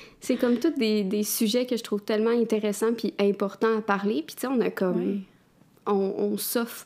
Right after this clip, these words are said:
Speaker 1: pas, genre, cet espace-là tant que ça.
Speaker 2: Non, puis tu sais, je me dis aussi, si tu tends la place, des fois, tu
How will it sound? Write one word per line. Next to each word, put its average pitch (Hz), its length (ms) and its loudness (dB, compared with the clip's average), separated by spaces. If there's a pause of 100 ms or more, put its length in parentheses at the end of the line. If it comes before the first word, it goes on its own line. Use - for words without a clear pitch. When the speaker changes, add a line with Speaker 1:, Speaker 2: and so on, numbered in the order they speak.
Speaker 1:
pas, 233 280 0
genre, 202 320 -2
cet - 220 -10
espace-là 190 600 -6
tant 185 220 -6
que 185 80 -8
ça. - 100 -16 (840)
Speaker 2:
Non, 240 400 -4 (100)
puis - 160 -16
tu - 60 -8
sais, 247 240 -2
je 226 120 -6
me 220 200 -4
dis 254 160 -4
aussi, 254 560 -2 (360)
si - 120 -16 (120)
tu - 40 -18
tends 247 200 -2
la 202 160 0
place, 226 380 -4
des 220 120 -2
fois, 226 240 -6
tu - 80 -18